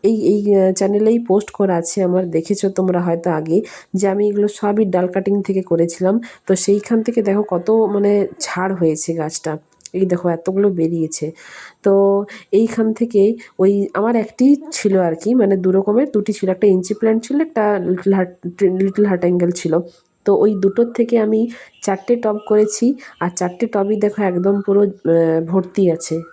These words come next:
পুরো একদম পাতায় ভর্তি। তো এইগুলো, আহ, খুব যত্নের দরকার হয় না, খুব, আহ, অল্প যত্নেই অল্প কেয়ারে এগুলো খুব সুন্দর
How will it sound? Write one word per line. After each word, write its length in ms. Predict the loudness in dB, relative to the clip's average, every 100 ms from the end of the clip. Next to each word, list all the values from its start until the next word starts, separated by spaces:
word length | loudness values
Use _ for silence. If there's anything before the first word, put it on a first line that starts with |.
| -20 -12
পুরো 180 | -2 2 2
একদম 280 | 2 0 -2
পাতায় 380 | -4 -4 -2 -2
ভর্তি। 400 | -4 -6 -6 -8 -8 -10 -12 -14 -2
তো 80 | 0 2
এইগুলো, 340 | 2 2 4 4 4
আহ, 260 | 2 0 0 -2
খুব 180 | -2 -2
যত্নের 400 | 0 -2 0 0 2
দরকার 320 | 0 0 -2
হয় 220 | 0 2
না, 120 | 2 2 -2 -12 -20
খুব, 180 | -6 -4 -4 -10 _ -2
আহ, 260 | 0 2 0
অল্প 240 | 0 0 2
যত্নেই 480 | 2 0 0 2 2 2
অল্প 300 | 0 0 0 -2 -2
কেয়ারে 320 | 0 2 4 2
এগুলো 200 | 2 -2
খুব 160 | -2 -4
সুন্দর 380 | 0 0 2